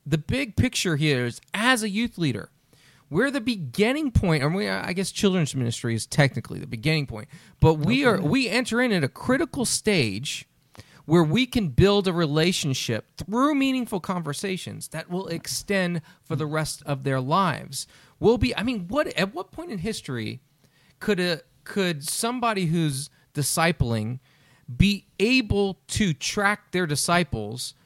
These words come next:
Speaker 1: no matter where they go in the world and be caught up on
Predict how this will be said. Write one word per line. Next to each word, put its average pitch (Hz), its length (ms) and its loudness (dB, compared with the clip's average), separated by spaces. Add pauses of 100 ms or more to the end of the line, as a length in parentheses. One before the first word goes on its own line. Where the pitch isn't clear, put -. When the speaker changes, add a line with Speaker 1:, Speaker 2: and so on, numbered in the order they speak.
Speaker 1:
no 151 100 0
matter 180 280 2
where 190 520 4
they 220 200 2
go 165 300 2
in 147 100 0
the 143 80 0
world 135 540 -2 (300)
and 170 160 -2
be 175 140 -2
caught 233 420 -4
up 190 220 -2
on 147 180 -2